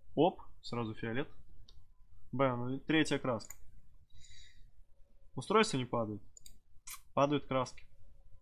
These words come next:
Вместо устройства. Ещё одна краска. Четыре краски.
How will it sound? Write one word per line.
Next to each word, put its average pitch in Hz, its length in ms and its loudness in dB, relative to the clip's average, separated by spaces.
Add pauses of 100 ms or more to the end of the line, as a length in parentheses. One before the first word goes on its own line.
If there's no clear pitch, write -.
(240)
Вместо 123 360 -4
устройства. 117 520 -4 (3750)
Ещё 123 300 -2
одна 107 140 -2
краска. - 260 -6
Четыре 120 280 -2
краски. 110 280 -6